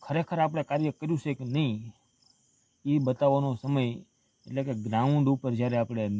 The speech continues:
મેઇન જે પરીક્ષા છે ગ્રાઉન્ડની, એમાં જે ફોકસ કરીને જે પરીક્ષા આપી અને પાસ થવું અને રિઝલ્ટ મેળવવું, એ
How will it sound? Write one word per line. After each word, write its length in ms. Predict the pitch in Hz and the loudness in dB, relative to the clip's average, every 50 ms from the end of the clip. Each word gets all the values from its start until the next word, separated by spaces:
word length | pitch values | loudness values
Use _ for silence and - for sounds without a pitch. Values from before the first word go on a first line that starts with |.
| 107 - 82 | -4 -6 -10
મેઇન 480 | 117 113 104 98 98 113 123 135 135 | -12 -12 -10 -4 0 2 4 4 4
જે 120 | 123 113 117 | 4 4 2
પરીક્ષા 380 | 92 117 120 120 - - 117 | 0 -2 -4 -4 -4 -6 -8
છે 160 | 104 - 131 | -6 -6 -6
ગ્રાઉન્ડની, 560 | 113 104 110 110 110 110 104 101 98 101 110 - _ _ _ _ _ _ _ _ _ _ _ _ _ - | -6 -2 -2 0 0 0 0 -2 -4 -6 -8 -14 _ _ _ _ _ _ _ _ _ _ _ _ _ -10
એમાં 260 | - 117 127 139 143 131 | -4 0 2 2 2 4
જે 120 | 127 135 | 2 2
ફોકસ 420 | 120 - - 131 131 - 143 127 - - | 0 0 -4 -10 -8 -4 -4 -6 -4 -6
કરીને 220 | - 123 127 120 | -6 -4 -4 -2
જે 80 | 110 117 | -2 -4
પરીક્ષા 440 | 101 104 120 123 120 - - 117 117 | -4 -4 -4 -6 -6 -6 -4 -4 -4
આપી 360 | 139 135 _ - 90 - 104 - _ _ _ - | -4 -6 _ -18 -18 -18 -18 -20 _ _ _ -14
અને 120 | 117 110 107 | -12 -12 -10
પાસ 340 | - - 120 127 117 - - - | -6 -4 -4 -4 -4 -6 -6 -4
થવું 320 | 131 123 107 92 98 107 _ _ _ _ _ _ _ _ _ _ _ _ _ _ _ _ _ _ _ - | -4 -4 -4 -4 -8 -16 _ _ _ _ _ _ _ _ _ _ _ _ _ _ _ _ _ _ _ -16
અને 120 | 104 95 | -10 -4
રિઝલ્ટ 360 | 92 120 127 127 151 139 123 | 0 2 4 4 4 4 4
મેળવવું, 480 | 120 120 131 143 139 127 104 92 90 - _ _ _ _ _ _ _ _ _ _ _ _ _ _ _ _ _ _ _ _ _ _ _ - | 2 2 4 4 4 4 2 -2 -10 -20 _ _ _ _ _ _ _ _ _ _ _ _ _ _ _ _ _ _ _ _ _ _ _ -4
એ 300 | 139 147 156 165 180 196 | 0 2 2 2 2 -2